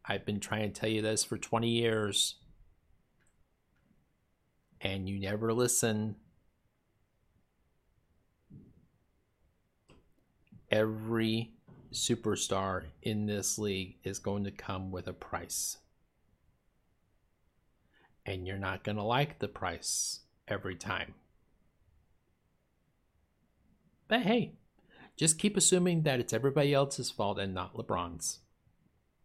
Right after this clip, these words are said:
Just keep telling yourself that. It's fine.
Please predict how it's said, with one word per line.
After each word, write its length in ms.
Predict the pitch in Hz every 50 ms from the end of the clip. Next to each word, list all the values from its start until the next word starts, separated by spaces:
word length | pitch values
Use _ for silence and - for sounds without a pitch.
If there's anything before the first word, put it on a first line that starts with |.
| _ _ _ _ _ _ _ _ _ _ _ _ _ _ _ _ _ _ _ -
Just 200 | 240 226 - -
keep 220 | - 214 202 -
telling 220 | - - 127 117 107
yourself 360 | 101 101 - 117 95 - -
that. 240 | 104 104 104 - - - -
It's 200 | 214 208 208 -
fine. 380 | - - 113 104 104 101 98